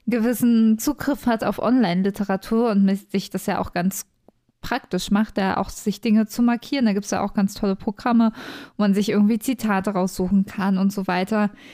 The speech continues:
Da ist, ähm, ja, das Digitale dann schon, äh, sehr groß vom Vorteil, aber wenn ich mich wirklich hinsetzen will, entspannen will, ein Buch lesen will, dann ist es doch eher, ähm,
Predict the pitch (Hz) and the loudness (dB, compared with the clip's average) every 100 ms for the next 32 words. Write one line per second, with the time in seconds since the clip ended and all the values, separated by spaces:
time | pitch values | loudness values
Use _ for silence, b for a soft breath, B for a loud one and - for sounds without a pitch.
0 | B B _ 196 185 214 - 202 - - | B B _ -2 0 0 0 -4 -4 -2
1 | 202 190 190 180 175 _ _ _ _ _ | 0 2 2 2 -2 _ _ _ _ _
2 | _ - - 208 214 196 196 202 - - | _ -20 -6 0 2 0 0 -4 -4 -10
3 | - 190 240 226 220 - 226 220 247 226 | -6 -2 2 2 2 0 -2 2 2 4
4 | 208 214 - 214 202 196 - 208 - 180 | 4 4 4 6 6 4 0 -10 -6 -2
5 | 202 202 - 214 - 180 - 190 208 262 | 0 0 -2 -2 0 0 0 -2 0 0
6 | 240 - 190 190 190 202 202 202 196 202 | 2 2 2 2 2 2 0 0 -2 0
7 | 262 262 233 214 214 202 202 190 - 190 | 2 2 0 0 0 2 0 -2 0 2
8 | 202 202 190 226 202 208 202 196 190 196 | 4 4 2 0 -2 -2 2 2 2 2
9 | 190 B B B B - 202 202 196 - | 0 B B B B 2 2 2 -2 -4
10 | - - - 185 185 185 185 - 180 170 | -6 -4 -2 2 2 2 0 0 0 2
11 | 175 | 0